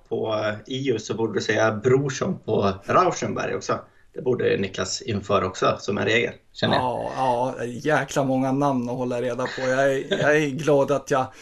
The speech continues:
Speaker 2: jag är glad att jag känner igen dem när jag, när jag sitter och tittar på träningarna ibland. <laughs>
Speaker 1: Ja, men det är mindre dubbel efternamn nu.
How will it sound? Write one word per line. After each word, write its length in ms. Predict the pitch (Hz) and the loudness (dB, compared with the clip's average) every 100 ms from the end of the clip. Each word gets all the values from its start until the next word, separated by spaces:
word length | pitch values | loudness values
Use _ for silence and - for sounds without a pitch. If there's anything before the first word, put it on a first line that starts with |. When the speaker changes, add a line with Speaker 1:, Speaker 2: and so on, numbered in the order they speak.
| - - - | -20 -20 -8
Speaker 2:
jag 100 | - | 0
är 40 | 139 | 2
glad 280 | 147 156 151 | 6 6 6
att 140 | 151 | 4
jag 100 | 143 | 2
känner 400 | - 160 147 147 | 4 4 6 6
igen 380 | 147 151 180 156 | 6 6 4 2
dem 220 | 135 131 | 2 2
när 300 | 131 135 131 | 2 0 0
jag, 140 | 131 131 | -2 -2
när 100 | 135 | -2
jag 180 | 135 | -2
sitter 280 | 127 131 139 | -2 -2 -2
och 60 | 135 | -4
tittar 200 | 143 131 | -4 -4
på 100 | 120 | -4
träningarna 580 | 139 135 127 151 139 120 | 0 0 2 0 0 -2
ibland. 280 | 113 120 - - | -4 -6 -8 -8
<laughs> 640 | 123 - 127 - - - | -10 -10 -14 -14 -18 -12
Speaker 1:
Ja, 300 | - 123 139 | -2 2 2
men 120 | 131 127 | 2 4
det 60 | |
är 60 | 131 | 4
mindre 440 | 135 190 247 190 | 4 2 0 -2
dubbel 500 | 139 139 113 120 123 - | 0 0 0 -2 -2 -6
efternamn 420 | 127 117 113 117 | -8 -4 -2 -2
nu. 200 | 202 - | -4 -6